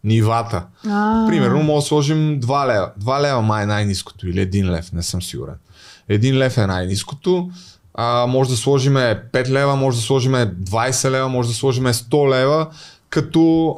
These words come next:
Speaker 1: ние определяме и какви бонуси получават всеки един от хората за това, че евентуално влизат в нашия
Speaker 2: Аха.
Speaker 1: membership клуб.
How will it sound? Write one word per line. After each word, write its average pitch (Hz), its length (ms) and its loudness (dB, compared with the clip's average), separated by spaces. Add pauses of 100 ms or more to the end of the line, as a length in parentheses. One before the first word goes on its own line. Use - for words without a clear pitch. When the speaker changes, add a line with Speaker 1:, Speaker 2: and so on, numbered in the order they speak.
Speaker 1:
ние 156 300 2
определяме 160 680 0
и 160 140 0
какви 131 1160 2
бонуси 139 720 2
получават 127 680 -2
всеки 135 420 -2
един 123 180 0
от 113 100 -4
хората 127 480 -4
за 120 140 -6
това, 113 400 -4
че 127 220 0
евентуално 117 680 0
влизат 127 400 -2
в 113 180 -4
нашия 117 320 0
Speaker 2:
Аха. - 100 2
Speaker 1:
membership 107 600 -2
клуб. 90 300 -4